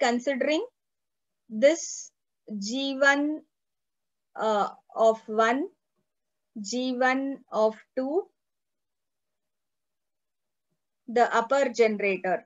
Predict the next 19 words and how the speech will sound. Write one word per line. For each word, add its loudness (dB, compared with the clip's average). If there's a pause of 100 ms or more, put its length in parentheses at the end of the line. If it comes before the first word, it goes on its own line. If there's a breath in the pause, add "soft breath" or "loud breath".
(100)
right? 2 (480)
The 2
lower 8
generator 4
G -6
two 4
of 6
one, 0
G -2
two 4
of 4 (140)
two, 2 (880)
G -2
two 6
of 6 (160)
three 2 (800)
can 4
be 6
written. 2